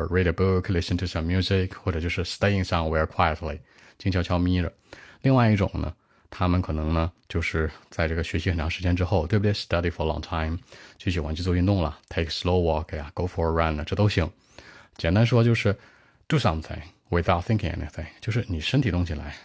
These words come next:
脑子啥也别想就OK了。所以我说他们俩是totally different，也可以叫做eventually different。简单来说，一个是关于什么psychologically的一个change，一个是关于什么physically的一个change，两者是完全不一样的，完全不是一回事儿。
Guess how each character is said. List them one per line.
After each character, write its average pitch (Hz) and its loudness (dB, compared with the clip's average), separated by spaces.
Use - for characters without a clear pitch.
脑 80 -4
子 90 -4
啥 104 -2
也 98 2
别 101 4
想 110 0
就 82 -2
OK 80 -2
了。 80 -4
所 - 2
以 - 6
我 147 4
说 127 2
他 117 0
们 113 4
俩 85 -6
是 82 0
totally 92 0
different， 90 -2
也 92 0
可 120 4
以 104 4
叫 107 2
做 107 0
eventually 90 0
different。 80 -2
简 - 2
单 123 6
来 131 6
说， 127 2
一 90 -2
个 104 -4
是 110 2
关 95 2
于 95 2
什 82 -2
么 76 -2
psychologically 85 -2
的 76 -6
一 76 -8
个 82 -8
change， 80 -6
一 104 2
个 101 2
是 101 2
关 90 4
于 90 4
什 90 0
么 78 -2
physically 92 0
的 76 -6
一 76 -6
个 76 -4
change， 78 -4
两 101 2
者 107 -2
是 90 -8
完 78 -4
全 98 0
不 - -4
一 117 2
样 151 0
的， 82 -8
完 92 -4
全 110 2
不 101 -4
是 120 0
一 123 0
回 123 -2
事 185 0
儿。 156 -2